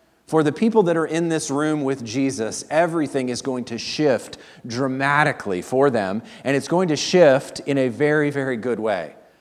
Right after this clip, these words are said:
Benefits are going to come to these disciples because of their connection to him and because of this new era that they enter into.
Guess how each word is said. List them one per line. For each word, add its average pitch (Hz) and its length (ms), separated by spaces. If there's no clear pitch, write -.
Benefits 165 720
are 143 200
going 147 260
to 143 100
come 165 360
to 156 200
these 139 300
disciples 127 760
because 147 460
of 143 120
their 135 140
connection 123 580
to 117 100
him 131 460
and 131 140
because 147 340
of 135 120
this 135 200
new 135 280
era 131 520
that 127 200
they 127 180
enter 117 520
into. 113 540